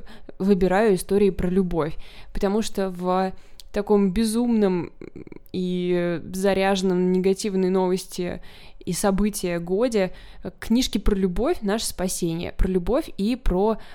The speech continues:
победу над патриархатом. Вторых, правда, в списке не так много. А, но если, <laughs> если вам нужна такая, то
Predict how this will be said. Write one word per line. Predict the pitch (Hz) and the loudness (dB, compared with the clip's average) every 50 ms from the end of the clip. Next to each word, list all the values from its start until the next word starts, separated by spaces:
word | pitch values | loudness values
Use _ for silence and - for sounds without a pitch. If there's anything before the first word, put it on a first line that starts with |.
| - - - | -8 -4 -4
победу | 180 170 185 202 196 190 | 0 2 4 4 4 4
над | 175 180 185 - | 4 2 2 0
патриархатом. | - - 185 180 175 175 - - - 170 170 - 175 190 175 - - - - - - - - - - - - | 0 0 2 2 0 0 -2 -4 -6 -6 -6 -6 -6 -8 -8 -10 -12 -18 -20 -20 -20 -20 -20 -20 -20 -18 -18
Вторых, | - - - - 180 170 185 220 240 226 - | -16 -14 -8 -6 -4 -2 0 0 -2 -2 -2
правда, | - 185 180 185 180 175 175 180 170 175 180 - - - - - - | 0 0 2 0 0 0 0 0 0 -2 -4 -10 -18 -20 -20 -20 -16
в | - - | -12 -12
списке | - - - 185 - - - - | -10 -8 -6 -8 -8 -6 -6 -4
не | 175 180 | -4 -4
так | 175 - - - - | -4 -6 -8 -8 -8
много. | - 190 - - - - - - - - - - - - - - - - - | -10 -8 -8 -8 -8 -8 -10 -10 -12 -14 -14 -14 -14 -14 -14 -14 -14 -12 -8
А, | - 170 170 165 - - - - - - - - - - - - - - - | -6 -4 -4 -4 -4 -6 -10 -16 -20 -20 -20 -20 -20 -18 -16 -16 -16 -8 2
но | - 220 214 208 185 180 | 4 6 8 8 8 8
если, | 180 180 175 185 170 170 - 190 180 180 196 202 202 208 | 6 4 4 4 2 2 0 -2 0 2 2 2 2 0
<laughs> | 208 - | 2 2
если | 247 262 226 269 320 349 - 277 240 | 4 4 6 4 4 2 2 0 -2
вам | 226 220 220 214 | 0 0 0 2
нужна | 208 208 208 196 202 196 277 | 2 2 2 2 0 0 0
такая, | 311 269 233 - 208 190 185 | -2 -4 -4 -2 -2 -2 -2
то | 185 - 190 214 254 | -2 -2 -4 -4 -4